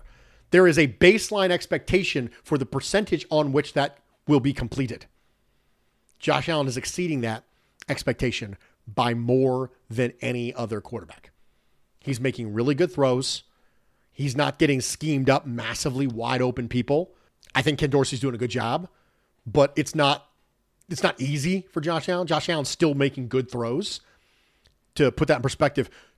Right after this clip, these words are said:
Tua is second in Q B R, second in passer rating, first in average net yard per attempt, second in E P A per play, first in D V O A, first in P F F grade, and sixth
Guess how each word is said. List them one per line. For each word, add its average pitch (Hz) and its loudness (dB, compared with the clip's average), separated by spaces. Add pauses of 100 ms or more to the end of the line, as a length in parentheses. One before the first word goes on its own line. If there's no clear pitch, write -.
(120)
Tua 156 6 (100)
is 127 2 (160)
second 180 2
in 143 -4
Q 156 -4
B 139 0
R, 127 2
second 165 0
in 135 -2
passer 143 -2
rating, 127 0
first 180 0
in 160 -4
average 135 -2
net 143 -4
yard 131 0
per 131 -2
attempt, 120 -6 (320)
second - 2
in 165 2
E 143 -2
P 156 2
A 143 4
per 139 -4
play, 135 2 (120)
first - 2
in 170 -6
D 156 2
V 143 4
O 135 6
A, 135 2 (140)
first - 2
in 170 -2
P 165 2
F 139 2
F 143 0
grade, 156 2
and 131 -6
sixth - -4